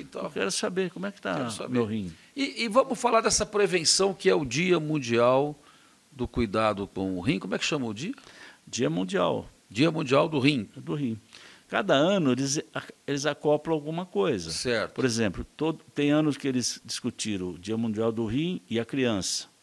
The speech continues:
Speaker 2: focando as doenças mais frequentes da criança. Dia Mundial do Rim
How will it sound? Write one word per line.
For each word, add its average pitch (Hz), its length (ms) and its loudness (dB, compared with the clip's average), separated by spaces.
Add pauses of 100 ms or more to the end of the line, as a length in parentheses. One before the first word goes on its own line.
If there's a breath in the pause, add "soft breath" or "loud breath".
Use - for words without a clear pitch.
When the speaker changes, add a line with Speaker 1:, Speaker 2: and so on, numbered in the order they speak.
(500 soft breath)
Speaker 2:
focando 117 540 -2
as 104 100 -2
doenças 110 360 -2
mais 107 160 -4
frequentes 110 340 -6
da 107 80 -2
criança. 90 520 -6 (420 loud breath)
Dia 135 240 2
Mundial 135 420 2
do 135 120 0
Rim 185 340 2